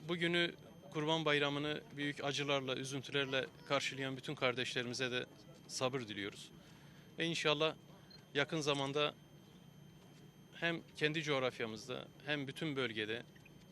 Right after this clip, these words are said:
kanın aktığı, zulmün olduğu her yerde insani değerlerin üstün olduğu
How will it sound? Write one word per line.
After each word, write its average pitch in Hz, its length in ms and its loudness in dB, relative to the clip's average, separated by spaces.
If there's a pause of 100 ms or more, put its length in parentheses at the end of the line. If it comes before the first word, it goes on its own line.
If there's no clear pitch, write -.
(340)
kanın 156 280 2
aktığı, 135 400 -2
zulmün 139 360 -2
olduğu 131 300 -2
her 151 180 6
yerde 120 420 2 (1400)
insani 156 480 4
değerlerin 151 380 6
üstün 139 300 -4
olduğu 139 420 -2